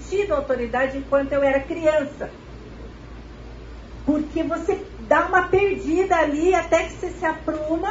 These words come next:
e, lógico, é o resgate do Senhor. Mas eu trago marcas terríveis. Eu perdi, acho que o melhor emprego da minha vida, porque eu falei pro meu chefe, "Eu não vou fazer isso aí não", bati a porta e perdi.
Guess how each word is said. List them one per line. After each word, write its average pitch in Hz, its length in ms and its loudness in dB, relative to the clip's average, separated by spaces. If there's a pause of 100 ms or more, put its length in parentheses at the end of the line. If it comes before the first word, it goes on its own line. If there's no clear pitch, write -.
e, 453 260 2
lógico, 294 420 2
é 214 40 0
o 214 40 -2
resgate 269 420 -2
do - 80 -10
Senhor. 453 220 0
Mas 285 160 -2
eu 539 160 -2
trago 349 720 0 (220)
marcas 320 380 0
terríveis. 302 440 -2
Eu 466 120 -2
perdi, 359 380 -2
acho - 100 -10
que 403 60 -4
o 359 40 -6
melhor 359 240 0
emprego 339 260 -2
da 285 120 2
minha 254 160 -2
vida, 269 260 -4
porque 359 200 -6
eu - 40 -4
falei 320 240 0
pro 359 140 -6
meu 349 260 2
chefe, 254 420 0 (300)
"Eu 622 160 4
não 622 140 6
vou 539 160 4
fazer 403 300 0
isso 403 120 -4
aí 339 80 -2
não", 285 140 -2
bati 277 200 -2
a 294 60 -2
porta 269 460 -4
e 311 160 -8
perdi. 214 420 -2